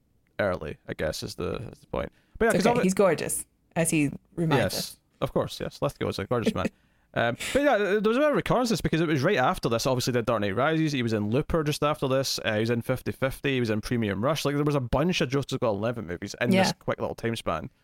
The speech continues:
Speaker 2: But it seemed like after Inception. Like, Inception
Speaker 1: Yeah.
Speaker 2: was just like, "That's the kid from Third Rock," but he's, like, all grown up and, like, super reserved and stoic in, on screen. <laughs>
Speaker 1: Yeah,
Speaker 2: Uh,
Speaker 1: well, that was, that was the other one. He was in Brick,
Speaker 2: it's a
Speaker 1: which
Speaker 2: jump.
Speaker 1: was, uh, mid two thousands.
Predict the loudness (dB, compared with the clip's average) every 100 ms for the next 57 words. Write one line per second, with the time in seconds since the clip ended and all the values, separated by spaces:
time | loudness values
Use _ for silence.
0 | -14 2 4 4 4 2 2 2 2 2
1 | 2 2 2 0 -2 -4 -6 -2 0 2
2 | 2 2 2 -2 -2 -2 0 -2 -2 0
3 | 0 0 -2 2 2 4 2 0 -2 0
4 | 0 0 0 0 2 2 4 2 0 -4
5 | -4 -2 -2 -2 -6 -4 -4 0 -2 -4
6 | _ -2 -2 -2 -2 -2 -6 -4 0 2
7 | 2 0 -6 -4 -4 -2 -2 0 0 2
8 | 0 0 -6 -20 -10 -10 -10 _ _ -2
9 | 0 4 4 6 4 0 0 2 2 2
10 | 2 2 2 0 -2 0 0 0 0 0
11 | 0 -2 -4 -6 -10 _ _ _ _ -4
12 | 0 0 0 -2 -2 -6 -2 -2 -2 -6
13 | -10 -12